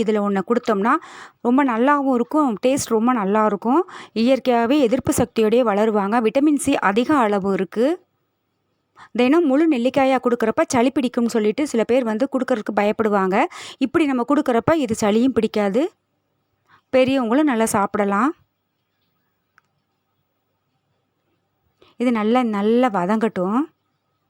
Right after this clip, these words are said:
கொஞ்சம் நல்லா அந்த தண்ணியெல்லாம் நல்லா வத்துன உடனே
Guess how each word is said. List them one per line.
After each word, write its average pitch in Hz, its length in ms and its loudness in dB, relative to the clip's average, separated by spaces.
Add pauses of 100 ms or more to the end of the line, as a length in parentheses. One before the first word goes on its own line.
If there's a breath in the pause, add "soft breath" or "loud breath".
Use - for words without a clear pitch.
(2250 soft breath)
கொஞ்சம் 226 260 0
நல்லா 240 200 2
அந்த 233 160 -2
தண்ணியெல்லாம் 226 580 0
நல்லா 214 300 0
வத்துன 214 460 -4
உடனே 208 360 -2